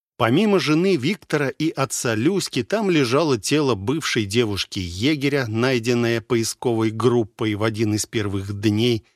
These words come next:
когда община только начала собирать спящих повсюду.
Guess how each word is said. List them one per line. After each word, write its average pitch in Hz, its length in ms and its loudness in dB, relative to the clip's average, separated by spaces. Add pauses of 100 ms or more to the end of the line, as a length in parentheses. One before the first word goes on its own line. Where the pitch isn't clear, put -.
(240)
когда 110 320 0
община 107 400 0
только 110 340 -2
начала 113 500 0
собирать 104 560 -6 (220)
спящих - 600 -6
повсюду. 90 640 -6